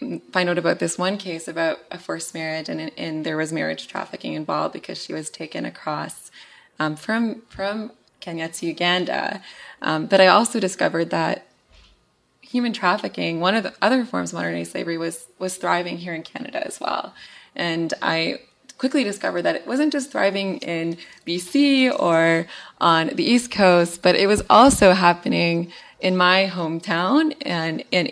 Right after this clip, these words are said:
actually literally in my backyard in Winnipeg. I had the chance to do some surveillance with the team in Manitoba, and my sister and I also, um,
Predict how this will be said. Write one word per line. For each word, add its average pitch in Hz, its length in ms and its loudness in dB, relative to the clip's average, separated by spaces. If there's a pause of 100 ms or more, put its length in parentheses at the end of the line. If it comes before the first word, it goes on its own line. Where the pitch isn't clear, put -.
actually 190 340 2 (160)
literally 190 400 4
in 165 100 2
my 165 240 0 (120)
backyard 160 560 2
in 160 100 -2
Winnipeg. - 640 -4 (480)
I - 80 -4
had 196 140 2
the 170 80 -2
chance 170 320 -2
to - 100 -4
do 170 100 -4
some 170 180 -6
surveillance 170 720 -2
with 165 360 0 (500)
the 165 160 0
team 190 360 0
in 180 80 0
Manitoba, 196 880 2 (200)
and 170 640 -2
my 175 160 -2
sister - 240 -6
and 175 100 -2
I 165 60 0
also, 202 680 0
um, - 400 -2